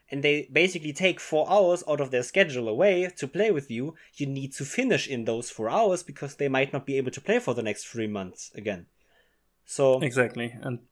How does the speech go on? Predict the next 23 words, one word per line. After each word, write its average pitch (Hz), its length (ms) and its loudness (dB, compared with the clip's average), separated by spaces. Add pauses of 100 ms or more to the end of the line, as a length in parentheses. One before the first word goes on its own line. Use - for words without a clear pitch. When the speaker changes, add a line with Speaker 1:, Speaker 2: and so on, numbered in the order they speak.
(260)
Speaker 2:
that 127 220 2
would 127 300 -2
destroy 123 640 -2 (300)
the 120 120 -2
whole 113 540 -2 (680)
immersion 120 500 0
Speaker 1:
Yeah. 110 180 2 (300)
Speaker 2:
thing. 110 180 -4
Speaker 1:
Yeah, 107 240 -4
so 139 520 2 (160)
Speaker 2:
Wha-, 143 220 2
what, - 420 4
what 156 320 2
would 170 120 -2
be 147 100 -6
possible 156 600 0
in 143 140 -4
some 151 200 0
ways 151 240 -4
is 139 200 -6 (280)
if 135 160 -6
you, 127 400 -2
um, 120 500 0